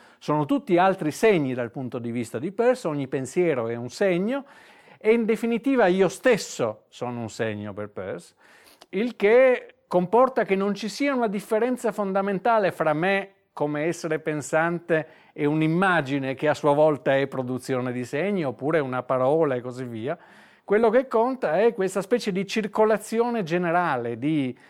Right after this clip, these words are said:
eh, segni che pian piano sono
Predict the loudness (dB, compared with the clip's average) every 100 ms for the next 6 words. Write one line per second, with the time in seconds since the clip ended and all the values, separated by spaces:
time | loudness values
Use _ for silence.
0 | -20 -6 -4 -2 2 2 2 0 0 0
1 | 2 0 0 2 4 4 0 -4 -8 _
2 | -16 -6 -4 0 -2 -2